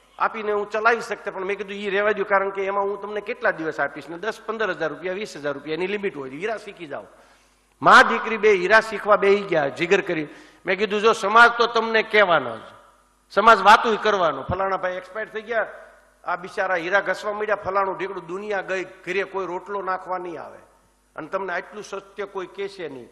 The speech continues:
એની કરતાં દુનિયા ભલે જે કહેવું હોય કે, તમે મા દીકરી કામે બેહી જાઓ, હું તમને બેયને કાલથી શીખવાના દસ દસ હજાર આપીશ,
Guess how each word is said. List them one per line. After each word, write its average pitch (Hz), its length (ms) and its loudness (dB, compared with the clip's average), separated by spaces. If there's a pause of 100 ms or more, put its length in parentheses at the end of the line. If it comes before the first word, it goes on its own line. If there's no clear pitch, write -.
(240)
એની 196 180 -8
કરતાં 185 280 -6
દુનિયા 202 300 -2
ભલે 196 220 -2
જે 196 200 -2
કહેવું 202 300 -6
હોય 196 140 -4
કે, 196 180 -8
તમે 190 220 -10
મા 185 200 0
દીકરી 190 320 -12
કામે 180 360 -8
બેહી 180 260 -8
જાઓ, 135 220 -8 (300)
હું 202 180 -6
તમને 214 240 -2
બેયને 214 340 0
કાલથી 220 480 -2
શીખવાના 226 560 -2
દસ 208 220 -4
દસ 190 260 -10
હજાર 156 220 -10
આપીશ, 160 300 -10